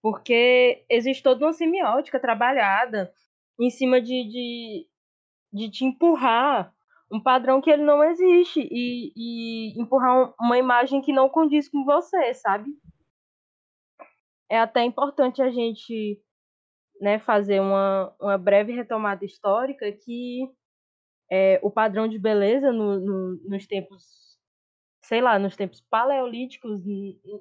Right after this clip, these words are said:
na história antiga, quando surgiram os primeiros homens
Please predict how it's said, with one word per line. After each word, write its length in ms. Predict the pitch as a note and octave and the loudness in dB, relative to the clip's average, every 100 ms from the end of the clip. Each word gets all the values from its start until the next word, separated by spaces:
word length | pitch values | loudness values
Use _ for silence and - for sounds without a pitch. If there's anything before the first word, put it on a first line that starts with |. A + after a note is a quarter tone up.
| - | -10
na 140 | G3+ | -6
história 320 | G#3+ A#3 A#3+ C#4 | -6 -4 -2 -2
antiga, 720 | C#4+ - B3 C#4 B3+ G#3 G3+ | -6 -8 -2 0 0 0 0
quando 480 | A3 A3+ A#3+ A3+ _ _ _ D4+ | -4 -4 -6 -6 _ _ _ -4
surgiram 600 | B3+ A#3 B3 B3 A#3+ A3 | 0 2 2 2 0 -2
os 160 | A3 - | -4 -4
primeiros 580 | A#3 A3 A3+ C#4+ C4 | 0 2 4 4 4
homens 760 | G#3+ G#3+ B3+ C4 G#3+ F#3+ F3 | 2 4 4 2 2 0 -4